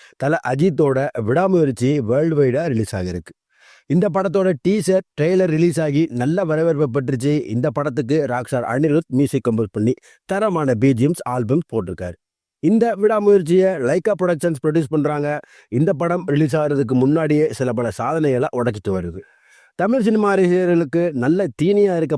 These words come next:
போகுதுன்னு மட்டும் தெரியுது. இந்த விடாமுயற்சி பிப்ரவரி ஆறு ரிலீஸ் ஆக இருக்கு, நோட் பண்ணி வச்சுக்கோங்க. அப்புறம் மார்ச் மாசம் எஸ் யு அருண்குமார் டைரக்ஷன்ல சியான் விக்ரம் நடிச்சு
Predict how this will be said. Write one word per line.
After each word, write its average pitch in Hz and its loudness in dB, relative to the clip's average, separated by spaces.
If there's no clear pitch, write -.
போகுதுன்னு 147 2
மட்டும் 147 0
தெரியுது. 135 2
இந்த 135 -2
விடாமுயற்சி 143 0
பிப்ரவரி 147 0
ஆறு 160 -2
ரிலீஸ் 135 0
ஆக 127 0
இருக்கு, 117 -2
நோட் 123 -4
பண்ணி 104 -2
வச்சுக்கோங்க. 90 -10
அப்புறம் 208 0
மார்ச் 190 0
மாசம் 185 2
எஸ் 160 0
யு 202 8
அருண்குமார் 196 0
டைரக்ஷன்ல 147 0
சியான் 202 2
விக்ரம் 151 0
நடிச்சு 139 0